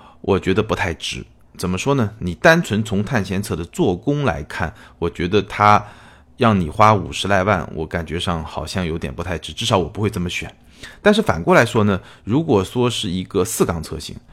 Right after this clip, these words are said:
四缸车型终端价格是在三十五万到四十万，那我觉得是可以考虑的。优点缺点我们节目里面已经说得很充分了，你需要考量的一点就是说，它毕竟是个进口车嘛。那如果说你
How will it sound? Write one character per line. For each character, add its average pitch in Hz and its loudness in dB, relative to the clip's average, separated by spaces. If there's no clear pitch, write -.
四 - -2
缸 117 0
车 113 -4
型 101 -4
终 117 -4
端 120 -2
价 110 -2
格 92 -4
是 98 -6
在 98 -4
三 131 0
十 117 -2
五 87 -4
万 98 -4
到 98 -2
四 - -2
十 - -6
万， 90 -12
那 101 -6
我 92 -6
觉 95 -6
得 95 -6
是 92 -6
可 - -8
以 101 -2
考 85 -8
虑 95 -6
的。 - -10
优 180 8
点 175 2
缺 - 0
点 120 0
我 78 -2
们 90 0
节 85 -2
目 101 2
里 95 2
面 87 0
已 85 -2
经 87 -4
说 98 -2
得 92 -2
很 87 -8
充 123 -2
分 120 0
了， 78 -4
你 104 2
需 - -2
要 180 10
考 - 0
量 82 0
的 139 2
一 160 -4
点 - -4
就 120 -2
是 143 -6
说， 165 0
它 180 4
毕 180 2
竟 160 2
是 143 0
个 131 4
进 123 -2
口 - -6
车 - -4
嘛。 85 -4
那 143 2
如 165 4
果 175 8
说 151 2
你 92 2